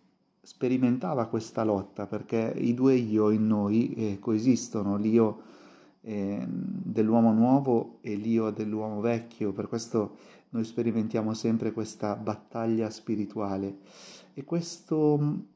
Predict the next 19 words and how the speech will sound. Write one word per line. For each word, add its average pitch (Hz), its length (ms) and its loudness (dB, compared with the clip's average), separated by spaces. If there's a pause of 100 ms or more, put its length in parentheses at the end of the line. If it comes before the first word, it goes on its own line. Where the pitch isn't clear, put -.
(160)
apprendista, 147 1040 -4
questo 117 540 0
discepolo 113 840 -4
del 110 260 -4
monaco, 120 680 -2 (560)
va 139 340 -2
da 127 120 0
lui 175 460 0
e 120 140 -6
gli 110 160 -2
dice: 110 720 -2 (500)
"Eh, 113 380 6
maestro, 135 580 4
io 135 240 8
sento 139 580 0
in 113 220 4
me 117 460 2
una 113 260 -4
lotta 101 720 -6